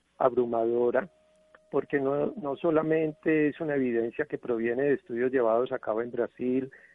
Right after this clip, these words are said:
sino en diversos países latinoamericanos, Europa Occidental, en Estados Unidos,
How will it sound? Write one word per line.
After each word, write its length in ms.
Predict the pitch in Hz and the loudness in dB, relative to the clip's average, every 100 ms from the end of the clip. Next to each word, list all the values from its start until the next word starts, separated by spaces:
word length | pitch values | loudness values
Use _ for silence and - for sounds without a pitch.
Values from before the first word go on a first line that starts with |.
| _ _ | _ _
sino 200 | 117 117 | -6 -4
en 100 | 117 | -2
diversos 880 | 127 131 117 - 139 135 127 135 - | 2 2 0 -2 2 2 2 -2 -4
países 320 | 120 110 135 | -4 -4 -2
latinoamericanos, 1200 | 123 - 117 107 110 113 - 131 127 131 131 127 | -4 -4 -6 -6 -6 -6 0 2 2 -2 -4 -6
Europa 380 | 127 113 117 127 | -6 -4 -4 -2
Occidental, 760 | 127 - 120 110 104 131 131 131 | -4 -4 -6 -6 0 6 6 6
en 140 | 113 | -2
Estados 440 | - 123 120 135 | -8 -2 0 -2
Unidos, 520 | 160 151 143 120 127 | -4 -2 0 -2 -6